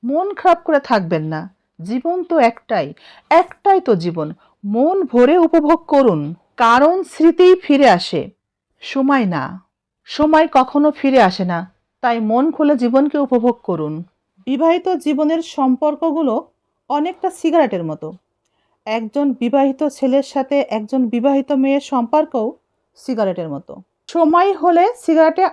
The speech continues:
আগুন দিয়ে সিগারেট ধরিয়ে নিয়ে যে পাশে চুমু দেওয়া হয়, সিগারেট খাওয়া হয়ে গেলে ঠিক সেই পাশটাই ফেলে দেওয়া হয় এবং পা দিয়ে তা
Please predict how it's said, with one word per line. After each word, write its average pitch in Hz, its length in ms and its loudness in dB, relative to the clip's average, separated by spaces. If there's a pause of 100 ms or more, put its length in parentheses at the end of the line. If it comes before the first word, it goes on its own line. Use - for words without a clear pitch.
(140)
আগুন 269 260 0 (120)
দিয়ে 330 200 2 (180)
সিগারেট 302 320 2 (120)
ধরিয়ে 277 280 4
নিয়ে 302 220 0 (420)
যে 254 260 -6
পাশে 370 280 0 (100)
চুমু 381 240 -6 (100)
দেওয়া 226 200 2
হয়, 226 220 0 (180)
সিগারেট 349 480 2
খাওয়া 311 380 4
হয়ে 285 260 8
গেলে 311 160 6 (120)
ঠিক 359 200 -2
সেই 320 260 0 (100)
পাশটাই 294 460 -2 (100)
ফেলে 349 300 2
দেওয়া 196 240 2
হয় 156 160 -4 (580)
এবং 269 260 -2 (400)
পা 311 200 0
দিয়ে 339 200 0
তা 359 140 0